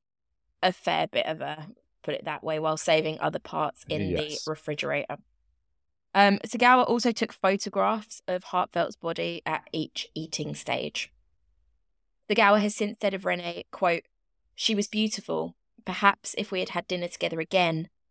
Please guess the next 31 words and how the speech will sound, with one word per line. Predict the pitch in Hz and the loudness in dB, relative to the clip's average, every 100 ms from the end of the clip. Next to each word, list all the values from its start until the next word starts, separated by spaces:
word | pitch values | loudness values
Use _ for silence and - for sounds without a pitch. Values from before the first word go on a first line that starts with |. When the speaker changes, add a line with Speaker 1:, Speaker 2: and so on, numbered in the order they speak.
| _ - | _ 0
Speaker 1:
I | 165 | 2
wouldn't | 170 165 160 | 0 -2 -4
have | 160 - | -4 -4
eaten." | 156 - 160 _ _ _ _ _ _ _ _ _ _ _ - | -6 -8 -10 _ _ _ _ _ _ _ _ _ _ _ 2
Speaker 2:
Um, | 165 196 208 175 _ _ | 6 6 4 -6 _ _
<laughs> | 104 - 95 - | -10 -8 -10 -12
would, | 120 220 226 | -8 0 2
mm, | 196 208 202 165 151 143 117 | 2 0 -2 -6 -6 -6 -6
would | 131 165 - | -6 -8 -8
you | 175 | -4
not, | 202 180 175 _ 170 | -2 -2 -6 _ -10
though? | 180 190 - _ _ _ _ _ _ _ _ _ _ _ _ _ - | -8 -8 -12 _ _ _ _ _ _ _ _ _ _ _ _ _ -8
I | 147 - | -8 -4
don't | 147 143 | -4 -4
Speaker 1:
I | 180 | 0
mean, | 180 | 2
you | 175 | 4
Speaker 2:
know. | |
Speaker 1:
would | 208 160 | 4 2
have | - | -2
just | 180 | 0
had | 156 - | 2 4
dinner, | 202 165 139 | 2 0 2
so | 131 113 | 4 4
maybe | 170 180 | 4 2
not | 160 143 | 2 2
Speaker 2:
<laughs> | |
Speaker 1:
immediately, | 156 202 156 - 139 165 - _ _ _ _ - | 2 4 2 2 0 0 -4 _ _ _ _ 0
but | 175 160 151 - _ _ _ _ _ _ _ _ _ _ _ | 0 0 -8 -16 _ _ _ _ _ _ _ _ _ _ _
Speaker 2:
Yeah. | 120 110 95 87 82 - _ _ _ _ _ _ _ _ - | 2 8 10 10 8 0 _ _ _ _ _ _ _ _ -6
Uh, | 120 120 127 | 8 8 8